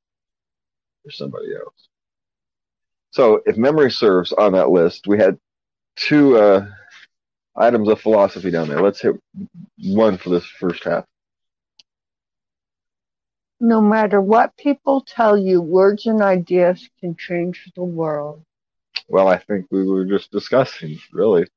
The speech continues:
Speaker 1: that you never know. You never know. You know, you might be the voice in the night that saves somebody from going down a dark path.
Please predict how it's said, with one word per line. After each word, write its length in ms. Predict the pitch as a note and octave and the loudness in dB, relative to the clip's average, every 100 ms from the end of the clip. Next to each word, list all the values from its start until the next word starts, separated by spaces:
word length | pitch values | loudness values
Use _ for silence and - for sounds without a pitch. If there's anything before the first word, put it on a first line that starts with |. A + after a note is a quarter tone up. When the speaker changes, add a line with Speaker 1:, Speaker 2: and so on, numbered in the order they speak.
| - | -12
Speaker 1:
that 200 | F#2+ F#2 | -4 -4
you 120 | F#2+ F#2+ | -2 -4
never 240 | G#2 A2+ | -2 -2
know. 380 | A#2 D3+ G#2 - _ _ _ _ _ _ _ _ _ _ | -2 -2 -4 -8 _ _ _ _ _ _ _ _ _ _
You 140 | G#2 | -8
never 240 | A#2+ B2+ B2 | -4 -2 0
know. 380 | A#2+ A2+ E2+ - _ _ _ _ | 2 2 0 -6 _ _ _ _
You 100 | E2 | -10
know, 80 | F2 | -6
you 180 | F2+ G#2+ | -4 -4
might 200 | G2 F2 | -2 -2
be 80 | F#2+ | -2
the 80 | |
voice 340 | E2+ F#2 F#2 - | 0 0 0 -4
in 100 | F2+ | -8
the 100 | F2 | -8
night 420 | D#2 F2 F2 D2+ _ _ _ _ _ _ | -8 -6 -6 -8 _ _ _ _ _ _
that 140 | E2 - | -14 -8
saves 340 | - F2+ - | -2 -2 -2
somebody 420 | E2+ D2+ D2+ C#2+ _ _ - | -10 -6 -6 -8 _ _ -12
from 100 | E2 | -4
going 240 | F2 E2+ | -2 -2
down 160 | E2 D#2+ | -4 -6
a 60 | |
dark 280 | D2 C#2+ - | -6 -8 -6
path. 280 | D#2+ D2+ | -6 -6